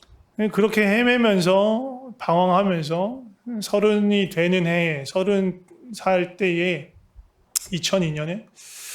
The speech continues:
어, 이제 선교단체에서 하는 그런 훈련을, 육 개월짜리 훈련을, 합숙해서 하는 훈련을 하면서 그 훈련을 참여했던 이유 중에 하나도, 어, 하나님의 나를 향한 부르심이나 뜻이 무엇일까를 찾고 싶은 그런 마음이었고요.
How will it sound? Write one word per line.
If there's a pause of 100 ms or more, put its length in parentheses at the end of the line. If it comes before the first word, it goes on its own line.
(460)
어,
이제 (180)
선교단체에서
하는
그런
훈련을, (120)
육
개월짜리
훈련을,
합숙해서
하는
훈련을
하면서 (240)
그
훈련을
참여했던
이유
중에
하나도, (580)
어,
하나님의
나를
향한
부르심이나
뜻이
무엇일까를
찾고
싶은
그런
마음이었고요.